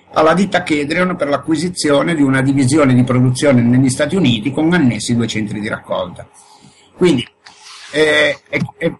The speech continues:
è a casa mia uno più uno fa due, qualcuno vorrebbe farlo fare due, o due e mezzo, tre e mezzo o cinque, ma, eh, insomma, direi che è una situazione che bisogna monitorare attentamente. Eh,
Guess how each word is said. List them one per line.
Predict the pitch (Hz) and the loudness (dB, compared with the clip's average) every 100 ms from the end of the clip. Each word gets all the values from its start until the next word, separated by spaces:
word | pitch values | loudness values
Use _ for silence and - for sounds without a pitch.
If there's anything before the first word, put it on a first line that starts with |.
| _ - | _ -8
è | - | -4
a | 175 | -2
casa | 175 180 180 | 0 0 0
mia | 180 233 220 | 0 0 2
uno | 180 170 156 | 2 0 -4
più | 151 151 | -4 -4
uno | 165 165 | -4 -4
fa | 135 135 | -4 -2
due, | 127 110 104 | -2 -4 -8
qualcuno | 107 196 208 160 165 | -2 -2 -2 -4 -2
vorrebbe | 143 135 131 | -2 -2 -4
farlo | 127 123 123 120 | -2 -4 -4 -4
fare | 120 113 113 | -4 -4 -2
due, | 123 123 | 0 2
o | 127 143 | 0 -2
due | 143 160 | -2 0
e | |
mezzo, | 151 139 139 123 123 | 0 0 0 -2 -2
tre | 135 139 | 0 0
e | |
mezzo | 143 135 127 127 | 0 -2 -2 -2
o | 135 | -2
cinque, | 135 117 110 107 135 139 135 | -4 -8 -8 -6 0 0 0
ma, | 123 107 | -4 -4
eh, | - 127 127 | -6 -2 -2
insomma, | 120 113 95 - | -2 -6 -8 -4
direi | 123 143 135 | 0 2 2
che | 131 | 0
è | |
una | 127 | 0
situazione | 127 127 131 143 143 | -2 -4 -6 -4 -4
che | 139 | -2
bisogna | 127 117 120 120 | -2 0 0 2
monitorare | 117 117 120 117 117 113 107 | 2 2 0 0 0 -2 -4
attentamente. | - 101 101 101 101 - - - _ _ - _ _ _ _ _ _ _ 139 | -6 -8 -8 -12 -12 -18 -20 -20 _ _ -20 _ _ _ _ _ _ _ 0
Eh, | 147 147 139 | 4 4 2